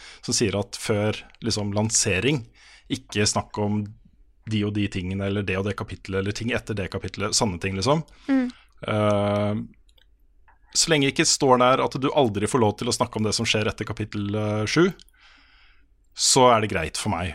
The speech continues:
Speaker 1: for da kan jeg liksom bare holde,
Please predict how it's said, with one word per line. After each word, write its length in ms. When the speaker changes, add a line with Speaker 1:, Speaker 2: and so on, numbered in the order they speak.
Speaker 1:
for 80
da 80
kan 320
jeg 100
liksom 220
bare 220
holde, 240